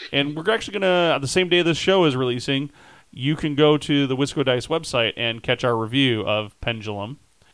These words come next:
In addition, the other, the other Stonemaier game that I've played recently is Tapestry, and I played it part, it, it's one of my most played games in twenty twenty,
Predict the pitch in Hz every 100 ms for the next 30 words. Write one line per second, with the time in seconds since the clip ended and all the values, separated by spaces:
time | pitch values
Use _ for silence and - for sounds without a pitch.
0 | _ _ 160 214 156 - 202 262 - 139
1 | 120 170 180 _ - 147 - 190 - -
2 | 165 190 - 170 151 143 131 135 131 123
3 | - 139 127 131 135 127 127 123 - -
4 | - 127 127 120 - - 127 127 127 110
5 | 110 107 104 107 107 113 110 - _ _
6 | _ _ _ - 127 127 123 - 131 127
7 | - 127 - 123 - 135 151 139 123 117
8 | 123 120 - 123 107 120 117 117 107 110
9 | 107 104 - 117 107 - 123 110 104